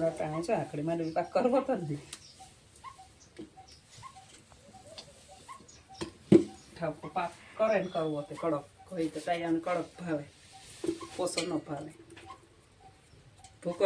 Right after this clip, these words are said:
તો કરી લીધો મિક્સરમાં, કંઈ ઘા થઈ જાય તી. એવા પાક કરલા તો હાલો બપોરાની ટાણું થાય તો. થોડું ઘી નાખે ને આને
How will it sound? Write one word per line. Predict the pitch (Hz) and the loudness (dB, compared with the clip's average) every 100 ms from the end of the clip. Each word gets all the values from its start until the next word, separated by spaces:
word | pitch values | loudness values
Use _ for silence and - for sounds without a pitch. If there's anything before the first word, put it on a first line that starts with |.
| 185 | 8
તો | 190 | 10
કરી | 233 | 10
લીધો | 233 226 175 170 | 10 6 6 6
મિક્સરમાં, | 170 - 156 147 151 | 4 6 6 8 6
કંઈ | - 196 170 | 8 8 8
ઘા | 196 175 | 6 8
થઈ | 220 226 | 4 6
જાય | 175 156 147 | 8 8 6
તી. | 147 - - - - - - - - - 170 | -2 -4 -16 -20 -18 -18 -18 -20 -20 -8 2
એવા | 175 165 | 4 6
પાક | 185 - | 4 4
કરલા | - 190 175 170 | 4 4 6 6
તો | |
હાલો | 180 175 | 4 4
બપોરાની | 170 165 160 156 156 | 2 4 6 6 4
ટાણું | 160 165 165 | 0 0 2
થાય | 196 202 | 2 2
તો. | 180 - - - - - - - - - - 339 - - 320 - - _ _ _ - - - - - - - - - - - - - - | -2 -10 -18 -20 -20 -20 -20 -20 -20 -20 4 4 4 0 -12 -16 -20 _ _ _ -20 -20 -20 -20 -20 -20 -20 -20 -20 -20 -20 -20 -20 -4
થોડું | 190 180 | -4 0
ઘી | 196 196 | 4 6
નાખે | 185 185 | 4 2
ને | 151 | 2
આને | 151 | 2